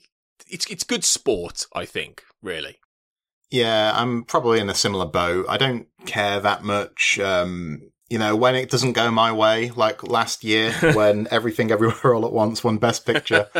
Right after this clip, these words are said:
Speaker 1: <laughs>
Speaker 2: you know, I very quickly get over it. I'm not even that disappointed in the moment. I'm just like, "Okay,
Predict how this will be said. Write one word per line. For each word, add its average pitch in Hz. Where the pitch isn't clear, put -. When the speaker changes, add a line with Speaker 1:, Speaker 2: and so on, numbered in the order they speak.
Speaker 1:
<laughs> -
Speaker 2:
you 151
know, 107
I 123
very 123
quickly 101
get 90
over 87
it. 90
I'm 120
not 185
even 107
that 101
disappointed 98
in 95
the 92
moment. 95
I'm 92
just 104
like, 131
"Okay, 143